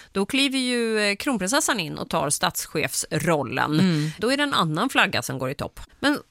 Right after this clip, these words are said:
Speaker 1: helt kort i alla fall, för att svara på Kristinas fråga, så hade faktiskt den här personen som jobbade på slottet, eh, rätt. Nämligen att, eh, det flaggas på slottet, Kungliga slottet i centrala Stockholm,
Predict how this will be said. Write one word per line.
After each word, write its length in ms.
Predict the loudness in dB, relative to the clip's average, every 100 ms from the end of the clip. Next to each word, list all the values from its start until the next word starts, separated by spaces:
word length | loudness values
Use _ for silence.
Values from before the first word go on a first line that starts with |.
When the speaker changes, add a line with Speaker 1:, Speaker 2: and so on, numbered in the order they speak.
| -2
Speaker 1:
helt 380 | 4 4 2 -2
kort 360 | -6 -6 -4
i 60 | 0
alla 180 | 2 2
fall, 180 | 0
för 120 | 0 -4
att 80 |
svara 320 | 0 2 4 2
på 300 | 0 -2 -2
Kristinas 680 | -2 0 0 2 0 -2 -4
fråga, 580 | -2 2 2 2 2 0 -8 -20 -14 -4
så 300 | 0 2 2 2
hade 240 | 2 2
faktiskt 380 | 0 0 -4 -2
den 120 | 0
här 100 | 0
personen 340 | 0 -4 -4 -2
som 140 | 0
jobbade 300 | 0 0 -2
på 120 | -4
slottet, 600 | -2 -4 -2 -4 -4 -4
eh, 40 | 0 2 0 0 0 0 2
rätt. 420 | 0 -2 -10 -8 0
Nämligen 440 | 2 4 2 0
att, 340 | -2 -2 _ -2
eh, 120 | -2
det 160 | 0 0
flaggas 640 | 2 2 4 2 2 -4
på 140 | -4
slottet, 520 | 0 -2 _ 0 0
Kungliga 340 | -4 -2 0 -2
slottet 380 | -2 -2 -2 -4
i 60 |
centrala 440 | -4 -2 0 0 -2
Stockholm, 420 | -2 0 0